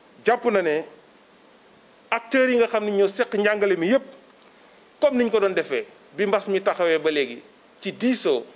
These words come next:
ci waxtaan, war nañ ko continuer.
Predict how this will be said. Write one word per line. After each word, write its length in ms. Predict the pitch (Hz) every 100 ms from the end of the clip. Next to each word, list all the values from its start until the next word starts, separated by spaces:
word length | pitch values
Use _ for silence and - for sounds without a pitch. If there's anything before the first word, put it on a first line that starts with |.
| - -
ci 100 | -
waxtaan, 440 | 240 226 - 131 131 - - - - - -
war 220 | 170 170
nañ 180 | 170 156
ko 300 | 156 147 139 - - -
continuer. 380 | 185 156 107 92